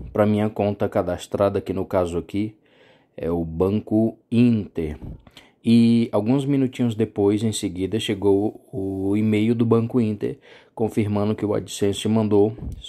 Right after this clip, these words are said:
os cento e onze dólares pra minha conta. Entrando na conta do Banco Inter, a gente, ó, boa notícia! Quem não quer receber uma boa notícia, hein? Quinhentos e cinquenta e um reais.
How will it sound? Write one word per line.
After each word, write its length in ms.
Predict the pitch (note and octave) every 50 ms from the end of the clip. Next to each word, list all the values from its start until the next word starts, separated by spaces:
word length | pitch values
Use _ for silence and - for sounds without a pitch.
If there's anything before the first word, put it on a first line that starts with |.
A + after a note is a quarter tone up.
| - _ -
os 280 | A#2 G#2 G2+ G2 - -
cento 320 | - A#2 A#2 A#2+ A#2 B2+
e 120 | A#2 A2+
onze 280 | A2+ A2+ A#2 A2 G#2+ A#2
dólares 840 | A2+ G#2+ G2+ G2 F#2+ F#2 F2 E2+ E2 D#2+ D2+ D2+ - - - - - _ _ _ _ - - _ _ _
pra 120 | - G2+ F2
minha 220 | F2+ G2+ G#2 A2
conta. 400 | - - D#2+ D#2 D2 - - C2+ - - - - - _ -
Entrando 480 | G#2 G#2 G2+ - A#2+ B2+ B2+ B2+ B2
na 180 | A#2 A2+ G#2+ G2+
conta 560 | - - G2 F#2 F#2 F2+ E2+ - F2 D#2+ D#2 - - _ _ _ - - - _ _ _ _ _ -
do 220 | F2 D#2+ F2+ F2+
Banco 480 | F2 F2 G2 G#2 A2 A#2+ A#2 - F#2+ F#2+
Inter, 460 | F#2+ F#2 F2+ E2 - G#2 G#2 A#2 C3 - - - - - - - - -
a 60 | -
gente, 300 | F#2+ G2 G2 F#2+ - - -
ó, 180 | G#2+ G#2 F#2 - - - - - - - _ -
boa 240 | A2+ C3+ D3+ D#3
notícia! 800 | D3+ D3+ D3 D3+ - D#3+ E3+ B2+ - - - C3+ B2 A2+ G2 E2 -
Quem 160 | - A2 A#2+
não 120 | C3 B2+
quer 120 | A#2 - A2
receber 300 | G#2+ G#2+ - A2 G2+ G#2
uma 160 | G#2 G#2 G2+
boa 160 | F2+ F#2 F#2+
notícia, 460 | F#2+ F#2+ F2+ - F2+ E2 D#2 - F#2+
hein? 160 | G2+ A2+ A#2 - _ _ - - - _ _ _
Quinhentos 460 | - - F#2 G2+ A#2 B2+ B2+ C3+ A#2+ A#2
e 60 | A2
cinquenta 480 | - - A2+ G#2 - G#2+ G#2 G2 -
e 20 | G2+
um 60 | G2+
reais. 680 | F2+ F#2+ F2+ F2 F2 F2+ - A#2 C3 - - - -